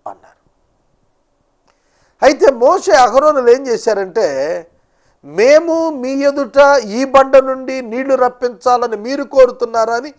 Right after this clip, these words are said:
దేవుని యొక్క మహిమను, సన్మార్గమును ద్వేషించేటట్టుగా మాట్లాడి, దూషించేట్టుగా మాట్లాడి,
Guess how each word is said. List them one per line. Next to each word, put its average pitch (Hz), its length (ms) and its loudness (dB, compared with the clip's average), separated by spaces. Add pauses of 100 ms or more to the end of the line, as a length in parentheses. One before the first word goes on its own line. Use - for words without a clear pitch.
(240)
దేవుని 320 520 -2
యొక్క 240 300 -2 (320)
మహిమను, 226 1040 -4 (760)
సన్మార్గమును 226 1160 2 (840)
ద్వేషించేటట్టుగా 226 1200 -4
మాట్లాడి, 190 580 -4
దూషించేట్టుగా 202 880 -10
మాట్లాడి, 190 540 -4